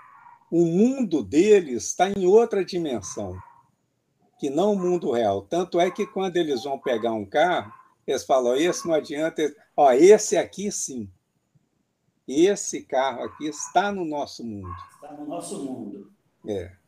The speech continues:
Speaker 2: Vou pegar
Speaker 1: Mas
Speaker 2: a
Speaker 1: o
Speaker 2: xícara,
Speaker 1: outro
Speaker 2: não
Speaker 1: não
Speaker 2: pegava
Speaker 1: tá.
Speaker 2: a xícara.
Speaker 1: É, exatamente. Eles vão num, num lugar, né, pra comer alguma coisa, né? Não, não consegue, né? Porque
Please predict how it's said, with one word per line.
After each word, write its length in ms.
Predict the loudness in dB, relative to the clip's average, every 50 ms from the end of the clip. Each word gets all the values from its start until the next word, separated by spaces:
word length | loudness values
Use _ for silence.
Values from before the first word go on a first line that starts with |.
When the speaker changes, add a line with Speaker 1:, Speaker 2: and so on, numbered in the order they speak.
| _ _ _ _ _ _ _ _ _ _ _ _ _ _ _ _ _
Speaker 2:
Vou 100 | _ -20
pegar 240 | -18 -16 -10 -6 0
Speaker 1:
Mas 220 | 4 6 6 6 6
Speaker 2:
a 20 |
Speaker 1:
o 40 | 4
Speaker 2:
xícara, 200 | 2 2 4 6
Speaker 1:
outro 260 | 6 6 4 2 0
Speaker 2:
não 80 | -6 -10
Speaker 1:
não 120 | -12 -8
Speaker 2:
pegava 340 | -6 4 8 10 10 10 8 6
Speaker 1:
tá. 60 | 2
Speaker 2:
a 60 | -2
xícara. 580 | -2 -4 -4 -4 -4 -4 -6 -10 -12 -12 -16 -20 _ _ _ _ _ _ _ _ _ _ _ _
Speaker 1:
É, 380 | -4 -2 0 2 2 2 2 2
exatamente. 1000 | 2 0 -2 -2 0 0 0 0 -2 -4 -6 -4 -6 -8 -8 -10 -12 -16 -20 -20 _ _ _ _ _ _ _ _ _ _ _ _ _ _ _ _ _ _
Eles 400 | 0 2 4 6 6 4 4 2
vão 220 | 2 4 4 4 4
num, 340 | 4 2 0 0 -2 -4 -6
num 240 | -6 -6 -6 -4
lugar, 500 | -4 -4 -4 0 2 2 4 4 2 0
né, 180 | -2 -6 -8 -8
pra 520 | -8 -4 0 2 4 4 4 4 2 0
comer 400 | -2 -4 _ -10 -8 -6 -2 -2
alguma 400 | -2 -2 -2 -4 -6 -8 -8 -8
coisa, 420 | -10 -6 -4 -2 -2 -2 -2 -4 -6
né? 480 | -8 -10 -12 -12 -12 -12 -12 -12 -14 -16 _ _ -20 -20 _ _
Não, 200 | -10 -10 -10 -12 _ _ _ _ _ _ -20 -20 _
não 220 | -2 0 2 2
consegue, 840 | 2 0 -2 -2 0 0 -2 0 2 4 4 6 4 2 0 -4 -4
né? 320 | -4 -4 -4 -6 -6 -8 -10
Porque 540 | -10 -10 -10 -8 -10 -12 -10 -8 -8 -8 -10